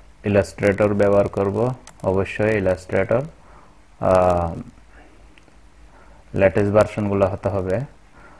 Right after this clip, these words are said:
তো আমি এখানে এই বাংলা লেখাটা লিখেছি, আহ, এখানে দেওয়া আছে ফন্টের নাম হচ্ছে পিঙ্কি এমজে। আপনি চাইলে যে কোনো ফন্ট ইউজ করতে পারবেন, কোনো সমস্যা নাই। আহ, just ফলো করবেন কিভাবে করতেছি।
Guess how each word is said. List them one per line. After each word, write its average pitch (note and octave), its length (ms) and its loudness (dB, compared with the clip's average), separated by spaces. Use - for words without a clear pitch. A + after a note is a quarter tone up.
তো G#2+ 80 2
আমি G#2 200 4
এখানে G#2+ 440 2
এই G2+ 140 2
বাংলা G2 300 2
লেখাটা F#2+ 420 2
লিখেছি, G#2 680 0
আহ, F#2 540 2
এখানে G2+ 360 -2
দেওয়া G2 280 4
আছে G2+ 260 -2
ফন্টের G2 400 -2
নাম G2 260 -2
হচ্ছে G2+ 240 -4
পিঙ্কি G2+ 440 -2
এমজে। G2 520 0
আপনি G#2 260 2
চাইলে A2+ 440 4
যে G#2 280 0
কোনো A2+ 260 -2
ফন্ট G#2+ 340 -4
ইউজ G2+ 180 0
করতে - 280 -4
পারবেন, G2+ 440 -2
কোনো G2+ 260 -4
সমস্যা G#2 460 -4
নাই। G#2+ 180 -2
আহ, - 1300 -8
just G2+ 440 -4
ফলো G2 200 0
করবেন A2+ 500 -2
কিভাবে G2 460 -2
করতেছি। - 540 -8